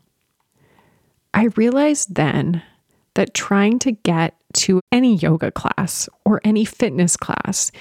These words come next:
given how much I had on my plate,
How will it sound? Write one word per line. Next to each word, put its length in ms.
given 300
how 340
much 360
I 100
had 380
on 120
my 180
plate, 560